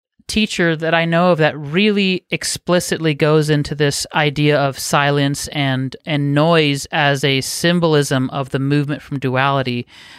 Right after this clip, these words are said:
to unity, or another way of putting it is the dualistic nature of subject and object, and having that dissolve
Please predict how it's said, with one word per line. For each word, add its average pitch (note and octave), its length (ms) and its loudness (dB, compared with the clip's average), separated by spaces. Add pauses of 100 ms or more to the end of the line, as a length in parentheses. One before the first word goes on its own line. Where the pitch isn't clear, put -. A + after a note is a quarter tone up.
(140)
to - 120 -6
unity, C3 560 0 (320)
or E3+ 400 4
another D#3 460 4
way D#3 180 2
of C#3 100 0
putting F3 260 0
it C#3+ 160 -2
is C#3+ 340 0 (420)
the C3+ 340 -2 (440)
dualistic F3 640 2
nature D3+ 380 -2
of B2+ 80 -4
subject D3+ 420 -2
and C#3 80 -2
object, C#3+ 680 0 (500)
and D3 140 0
having D3+ 400 0
that C3 380 0 (180)
dissolve C#3+ 800 2